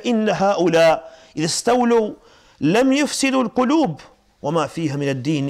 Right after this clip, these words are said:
illa tab'a." Thot, nëse armiku vjen për të luftuar me armë, me zjarm, direkt tyje,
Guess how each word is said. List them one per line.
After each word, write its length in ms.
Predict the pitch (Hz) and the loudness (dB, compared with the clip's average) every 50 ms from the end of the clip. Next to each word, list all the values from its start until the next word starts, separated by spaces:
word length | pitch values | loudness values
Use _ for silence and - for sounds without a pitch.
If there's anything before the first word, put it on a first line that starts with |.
| - | -4
illa 280 | - 151 151 131 127 117 | -2 0 0 0 0 -2
tab'a." 600 | - - 127 120 117 107 - - - - - - _ _ - _ _ | -4 -8 -6 -6 -6 -6 -8 -10 -12 -14 -16 -18 _ _ -20 _ _
Thot, 140 | - - | -8 -6
nëse 200 | 131 131 - - 123 | -4 -4 -2 -2 -2
armiku 420 | 117 117 117 135 143 143 - 139 | 0 0 0 0 -2 0 -2 -2
vjen 220 | 123 120 139 139 135 | 0 0 0 0 -2
për 140 | - 123 - | -2 -4 -4
të 60 | - | -4
luftuar 460 | 123 - - 147 147 143 127 123 120 - - - _ - | -6 -4 -2 0 0 2 0 0 -2 -6 -10 -18 _ -4
me 140 | 117 127 | -2 0
armë, 380 | 120 127 147 143 123 101 101 104 - - _ - | 2 2 2 0 0 -2 -6 -12 -16 -16 _ -8
me 80 | 123 | -4
zjarm, 400 | 117 110 143 143 147 123 107 101 92 - - 107 | -2 0 0 2 0 0 -2 -6 -12 -16 -16 -6
direkt 400 | 110 135 143 151 156 139 - - 160 | -2 0 0 2 0 -2 -4 -6 -6
tyje, 220 | 170 190 190 185 | -4 -4 -4 -6